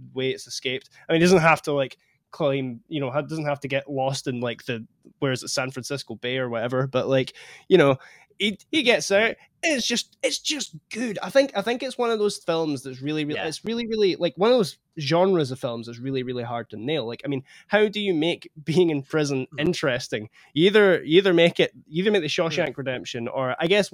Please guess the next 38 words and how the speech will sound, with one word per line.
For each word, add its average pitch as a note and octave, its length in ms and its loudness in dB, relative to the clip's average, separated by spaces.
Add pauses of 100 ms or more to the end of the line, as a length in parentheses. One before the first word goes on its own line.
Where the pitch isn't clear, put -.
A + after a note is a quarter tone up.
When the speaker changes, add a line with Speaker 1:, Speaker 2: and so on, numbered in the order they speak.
Speaker 1:
another E3+ 240 0
thing D#3 180 -6
that's C#3 140 -8
done D3 140 -4
that C#3 120 -2
really C3+ 160 -4
successfully A#2+ 600 -8
is A2+ 100 -10
Orange A#2+ 220 -8
Is A#2 100 -12
the A2 80 -18
New A2+ 160 -12
Black, A#2 380 -10
but, - 160 -6
like, B2+ 180 -6 (240)
took B3+ 200 -4
in G3+ 80 0
a E3 40 -4
completely E3+ 460 -2
different D3 300 -6
direction, B2+ 580 -4
but C3 160 -8
Speaker 2:
Yeah. C#3+ 60 0
Speaker 1:
also C3 200 -6
was A2+ 160 -10
super B2 220 -10
successful - 540 -4
for - 220 -10
it. - 80 -10 (540)
Um, B2 600 4 (1000)
but D#3 140 0
I, G3 180 0
oh, E3+ 360 -4
I F3 100 4
don't G#3 160 6
know. F#3+ 180 8
There's D#3+ 160 2
just, G3+ 160 -4